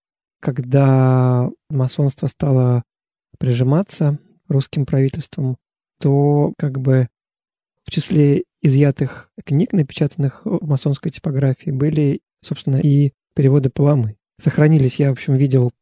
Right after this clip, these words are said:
сведения об этих книгах, из которых можно сделать вывод, каким тиражом переводы Паламы издавались в конце восемнадцатого века. Это, насколько я помню, несколько тысяч экземпляров, там, ну, две-три тысячи. Это, в общем-то, сравнимо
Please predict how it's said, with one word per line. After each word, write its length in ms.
сведения 880
об 300
этих 240
книгах, 560
из 60
которых 340
можно 460
сделать 380
вывод, 260
каким 260
тиражом 500
переводы 480
Паламы 420
издавались 380
в 40
конце 260
восемнадцатого 500
века. 240
Это, 260
насколько 340
я 60
помню, 300
несколько 400
тысяч 300
экземпляров, 640
там, 200
ну, 120
две-три 320
тысячи. 440
Это, 480
в 80
общем-то, 420
сравнимо 760